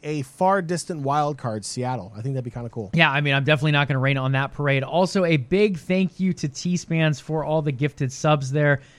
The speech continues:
Speaker 2: Uh, looks like five tier one gifted subs going out to a number of people in chat. Uh, so thank you for that, T-Spans. A huge thank you. Um, on top of that, John, I love Seattle. I think Seattle is a great guess. We've seen a couple events held there.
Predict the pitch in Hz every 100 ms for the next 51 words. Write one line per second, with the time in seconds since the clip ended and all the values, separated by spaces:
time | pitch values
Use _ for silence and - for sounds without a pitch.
0 | - 120 127 135 143 127 - 165 170 151
1 | - 170 156 160 143 143 - 135 - 147
2 | 143 131 139 135 139 123 135 135 135 127
3 | 143 131 127 120 - 139 143 - _ _
4 | 120 123 113 123 - 175 190 185 156 139
5 | 139 135 156 131 143 135 113 - 156 156
6 | 139 - - 123 120 - 113 113 - _
7 | _ - 135 135 123 151 160 196 208 208
8 | 214 208 220 254 - 269 185 160 180 214
9 | - 202 202 208 170 139 175 170 156 180
10 | 190 156 - 185 - 175 175 170 139 151
11 | 139 151 139 151 151